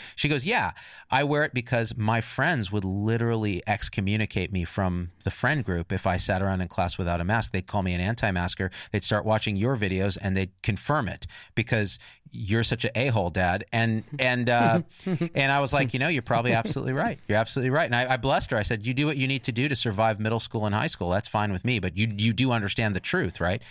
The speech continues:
Speaker 1: "Oh, yeah, absolutely. It's crazy." I'm like, "Yeah, okay. And you
Speaker 2: Well,
Speaker 1: understand you're wearing a
Speaker 2: yeah.
Speaker 1: cloth mask, right?" "Yep." "W-, why don't, do you want a K N ninety-five or something higher grade?"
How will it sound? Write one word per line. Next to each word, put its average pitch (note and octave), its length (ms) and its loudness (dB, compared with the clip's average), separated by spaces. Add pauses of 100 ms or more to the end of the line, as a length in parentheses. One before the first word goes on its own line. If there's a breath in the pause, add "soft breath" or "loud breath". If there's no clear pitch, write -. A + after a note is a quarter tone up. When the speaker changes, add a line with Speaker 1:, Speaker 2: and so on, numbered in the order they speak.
(160 loud breath)
Speaker 1:
"Oh, F3 100 4
yeah, B2 260 0 (200)
absolutely. A#2 420 0
It's - 140 -6
crazy." G2+ 320 -2
I'm F2+ 100 -6
like, A2 140 -4
"Yeah, E3 160 -2 (100)
okay. G#2 220 -2 (100)
And G#2 160 0
you C#3+ 40 4
Speaker 2:
Well, - 20 2
Speaker 1:
understand C#3+ 280 0
you're B2+ 100 2
wearing B2 180 2
a G#2+ 40 2
Speaker 2:
yeah. G2 40 0
Speaker 1:
cloth D3+ 320 0
mask, F2+ 260 0
right?" G#2 220 0 (220 loud breath)
"Yep." F2+ 340 0 (680 loud breath)
"W-, G#2 200 -2
why C3 240 2
don't, C#3+ 160 -2
do A2 100 -2
you A2 60 2
want A#2 200 2
a - 20 -4
K - 180 -2
N A2+ 120 0
ninety-five A2 440 2
or A#2 60 -4
something A2 240 -2
higher A2+ 220 2
grade?" B2 320 -2